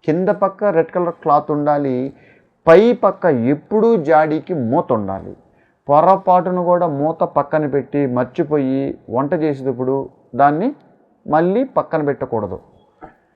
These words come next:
ఎప్పుడైతే ఉప్పు జాగ్రత్తగా తీసుకుంటున్నారో, అప్పుడు ఆ జాడీ మూత పెట్టాలి. ముఖ్యంగా చాలామంది నాన్ వెజ్ తినే అలవాటు ఉంటుంది,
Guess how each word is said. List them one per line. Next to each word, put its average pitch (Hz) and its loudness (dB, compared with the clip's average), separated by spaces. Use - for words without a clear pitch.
ఎప్పుడైతే 220 6
ఉప్పు 208 4
జాగ్రత్తగా 196 4
తీసుకుంటున్నారో, 170 -2
అప్పుడు 185 0
ఆ 165 4
జాడీ 127 0
మూత 117 -6
పెట్టాలి. - -12
ముఖ్యంగా 233 -2
చాలామంది 160 -4
నాన్ 107 -2
వెజ్ 185 2
తినే 202 -2
అలవాటు 151 0
ఉంటుంది, 202 -2